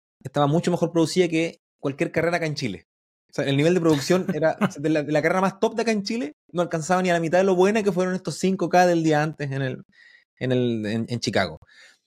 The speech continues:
Speaker 1: Y, y pasó que además era de las primeras carreras como somos completamente libres post pandemia.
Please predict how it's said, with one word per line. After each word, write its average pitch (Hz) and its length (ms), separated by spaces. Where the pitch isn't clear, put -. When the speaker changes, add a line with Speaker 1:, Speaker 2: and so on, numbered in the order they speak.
Speaker 1:
Y, 123 680
y 131 100
pasó 135 280
que 170 100
además 165 400
era 147 280
de 151 60
las 147 120
primeras 139 260
carreras 147 420
como 123 560
somos 139 240
completamente 135 540
libres 135 340
post 127 200
pandemia. 107 460